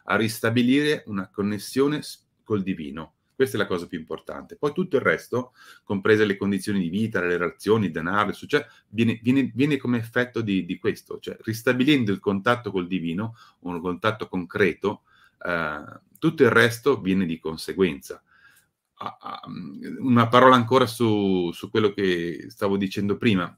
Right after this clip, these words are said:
C'è un aneddoto molto, mm, molto significativo che riguarda il Mahatma Gandhi, viene narrato in India di solito questo.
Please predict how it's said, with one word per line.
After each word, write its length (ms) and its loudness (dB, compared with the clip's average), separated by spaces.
C'è 120 -4
un 240 0
aneddoto 500 2
molto, 640 2
mm, 300 -8
molto 460 -4
significativo 880 -2
che 120 -10
riguarda 580 0
il 160 -4
Mahatma 440 4
Gandhi, 460 2
viene 220 -2
narrato 420 -2
in 80 -4
India 260 -4
di 120 -8
solito 360 -6
questo. 500 -8